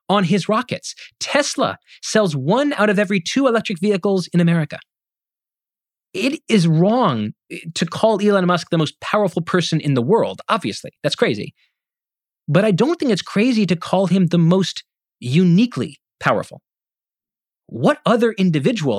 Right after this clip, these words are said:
has this portfolio of power, who has a button that can provide internet in Ukraine and Gaza, and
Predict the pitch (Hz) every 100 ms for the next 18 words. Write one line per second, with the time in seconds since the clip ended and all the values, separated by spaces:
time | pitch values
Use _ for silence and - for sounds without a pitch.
0 | - 185 180 185 170 - 190 175 - 202
1 | 220 185 151 - 131 - 180 180 - -
2 | _ _ _ _ _ _ _ - 196 151
3 | 214 180 131 - 233 208 185 165 - 170
4 | 165 156 160 170 156 180 220 190 - 160
5 | 151 139 - 180 190 170 131 - _ _
6 | 151 131 156 190 175 90 - _ _ _
7 | _ _ _ _ - 185